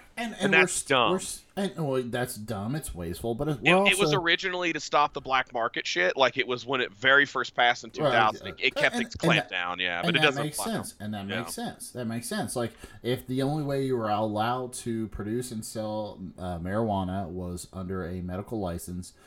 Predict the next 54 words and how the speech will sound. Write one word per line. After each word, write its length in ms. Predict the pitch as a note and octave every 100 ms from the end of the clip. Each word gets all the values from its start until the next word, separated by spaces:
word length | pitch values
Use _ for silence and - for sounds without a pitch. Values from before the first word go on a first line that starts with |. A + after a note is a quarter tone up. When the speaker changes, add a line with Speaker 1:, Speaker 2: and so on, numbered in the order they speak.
| - - F#2
Speaker 1:
then 160 | F2
everything 480 | F2 F#2+ A2 A#2 A2
that 100 | G2+
you 180 | E2+ G2
produced 500 | F#2 G2 G2+ F#2+ - - _ -
over 340 | D3 E3 D3+
that 420 | G2+ E2 E2 A2 - - -
was 240 | F#2+ G2+ -
technically, 800 | - - C#3 G#2 G#2+ G2+ G2+ -
uh, 260 | F#2 F#2 F2+
gonna, 480 | - G#2 G#2 G2 F2 -
it, 200 | G#2 -
it, 80 | -
okay, 320 | D#3 D#3 C#3+ -
let's 160 | D3 E3
just 160 | F3 -
put 100 | E3+
it 80 | D3
this 140 | -
way. 120 | G#2 - - - - -
If 180 | B2+ - -
at 120 | C#3
the 100 | C3+
end 100 | D#3+
of 100 | E3
the 80 | C3+
year 420 | B2+ D#3 C3+ A2 - - -
you 120 | C3
produced 520 | - C3+ B2+ A#2+ - - -
a, 120 | G2+ - _ _ -
uh, 220 | G#2+ G2
ten 280 | - D3+ C#3+
thousand 420 | C3 B2+ B2+ A2+
pounds 320 | - A2+ A2+
of 60 | G2+
marijuana, 460 | G2+ F#2+ G2 E2
or 40 | F2
whatever 220 | A#2+ G2
the 80 | D#2+
fuck 180 | E2+ D#2
it 60 |
is, 120 | D#2
Speaker 2:
Yeah. 80 | D#2+
Speaker 1:
let's 100 | A#2
say 80 | A#2+
ten 200 | A2+ A2
thousand 280 | G2 F#2 F2+
pounds 200 | F#2 F2+
of 60 | F2
marijuana, 340 | F2 E2 E2 - - - - -
and 180 | A2
then 260 | A2+ A2 F#2+
you 160 | A#2 B2
sold 580 | - D#3 D#3 A2 G2